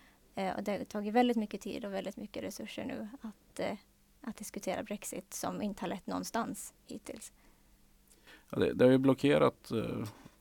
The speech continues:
Speaker 2: blockerat de stora ödesfrågorna, eh, skulle jag säga. Miljöfrågan, även hur E U ska utvecklas har ju, har det ju varit knäpptyst om, eh, efter, ja,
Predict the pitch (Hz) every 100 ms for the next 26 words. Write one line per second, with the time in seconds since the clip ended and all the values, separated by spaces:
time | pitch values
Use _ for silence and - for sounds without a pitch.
0 | - - - 170 135 - 135 143 - 110
1 | - 110 110 107 104 104 135 135 113 110
2 | 113 - - 110 - - 143 123 - 107
3 | 110 131 117 110 107 - - 110 110 -
4 | 113 117 117 113 - - - - - 104
5 | 107 113 - 117 110 107 98 98 110 101
6 | - 120 - 107 - - 110 107 104 95
7 | 104 104 107 104 - 107 - - 135 135
8 | - 101 104 - 127 107 104 107 104 _
9 | - - - 107 98 - - - 110